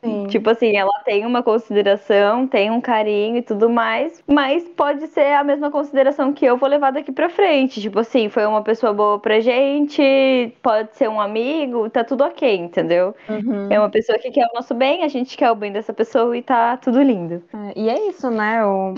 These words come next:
Speaker 1: é um, um peso, inclusive, pra você tirar também de você, porque eu sei que a culpa existe, né? E fica aquela coisa ali no, na cabeça, mas é muito uma coisa de que ela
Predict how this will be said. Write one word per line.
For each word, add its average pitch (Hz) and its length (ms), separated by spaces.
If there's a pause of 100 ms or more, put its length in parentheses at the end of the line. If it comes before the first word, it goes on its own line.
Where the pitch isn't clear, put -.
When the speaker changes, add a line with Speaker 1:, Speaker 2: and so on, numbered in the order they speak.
Speaker 1:
é 196 160
um, 202 540 (140)
um 220 120
peso, 214 300
inclusive, 233 720 (160)
pra 247 140
você 247 300
tirar 233 420
também 208 320
de 202 140
você, 202 360
porque 214 220
eu 190 60
sei 185 160
que - 80
a 190 80
culpa 185 500 (100)
existe, 196 680
né? 196 240
E - 20
fica 214 240
aquela 185 260 (120)
coisa 190 320
ali 180 160
no, 180 320 (320)
na 190 120
cabeça, 208 640 (160)
mas 196 220
é 220 60
muito 214 280
uma 285 200
coisa 277 320
de 254 140
que - 180 (760)
ela 320 140